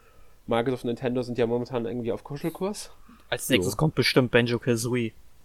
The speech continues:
Speaker 1: Ja, mich würd's auch nicht überraschen. Man
Speaker 3: Also,
Speaker 1: muss abwarten,
Speaker 3: also ich mu-, ich,
Speaker 1: abwarten.
Speaker 3: ich muss es nochmals erwähnen: Es gibt einen Eintrag auf Amazon, der listet ein Banjo-Kazooie für die Switch seit einem halben Jahr.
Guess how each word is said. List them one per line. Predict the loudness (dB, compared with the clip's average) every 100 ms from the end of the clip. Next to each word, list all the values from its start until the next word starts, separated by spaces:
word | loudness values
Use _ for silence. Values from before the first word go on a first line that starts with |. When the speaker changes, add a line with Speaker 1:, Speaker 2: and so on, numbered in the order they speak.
| -20 -20 -12 2
Speaker 1:
Ja, | 4
mich | 4 4
würd's | 2 6
auch | 4
nicht | 4 4
überraschen. | 6 6 8
Man | 8
Speaker 3:
Also, | 8
Speaker 1:
muss | 6
abwarten, | 4 -2 -6 -2 -2 4
Speaker 3:
also | 4 4
ich | 4
mu-, | 6 6
ich, | 4 0
Speaker 1:
abwarten. | 0 -4
Speaker 3:
ich | 0
muss | 2 2 2
es | 0
nochmals | 2 2 0
erwähnen: | 0 2 0 -2
Es | -6 -6
gibt | -6 -4
einen | -2 0 0
Eintrag | 2 2 4 2 2 0
auf | -2
Amazon, | 2 2 2 -2 -4 -8 -10 -4
der | -2
listet | -2 0 0
ein | 0 -2
Banjo-Kazooie | 0 0 -2 -6 -8 -2 0 0
für | -2
die | -4
Switch | -2 -2 -2 -4
seit | -2 -2
einem | -4 -6 0
halben | 2 2
Jahr. | -4 -6